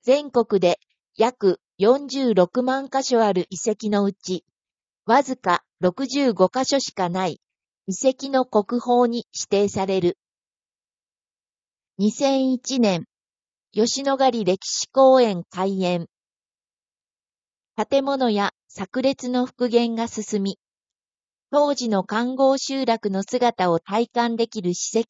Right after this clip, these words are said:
公園として整備される。復元した集落の写真があります。手前に高床式の倉庫群があります。奥の方の炸裂に囲まれた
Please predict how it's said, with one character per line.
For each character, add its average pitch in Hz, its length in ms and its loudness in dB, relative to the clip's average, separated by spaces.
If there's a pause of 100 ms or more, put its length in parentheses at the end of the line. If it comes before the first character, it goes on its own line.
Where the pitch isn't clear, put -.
(160)
公 247 240 6
園 220 180 2
と 175 160 -4
し - 140 -8
て - 260 -2 (120)
整 262 300 4
備 196 120 -6
さ 170 220 -6
れ 165 160 0
る。 156 160 -2 (1400)
復 262 140 0
元 262 280 0
し - 140 -10
た 226 240 -2 (220)
集 294 280 0
落 247 280 2
の 190 120 0
写 185 160 -4
真 240 280 -4
が 226 160 0
あ 220 40 0
り 208 140 -2
ま 202 140 -4
す。 - 180 -18 (1500)
手 233 100 0
前 247 300 2
に 233 220 -4 (380)
高 247 220 0
床 277 280 -2
式 254 280 -6
の 208 120 0
倉 240 280 2
庫 269 180 2
群 240 220 -2
が 180 100 0
あ 165 80 -2
り 156 120 -6
ま 156 160 -6
す。 - 180 -20 (1600)
奥 247 240 -4
の 262 160 0
方 214 260 0
の 175 220 -2 (160)
炸 262 320 -8
裂 269 260 -4
に 254 120 -4
囲 226 320 0
ま 233 160 0
れ 233 100 -4
た - 300 -4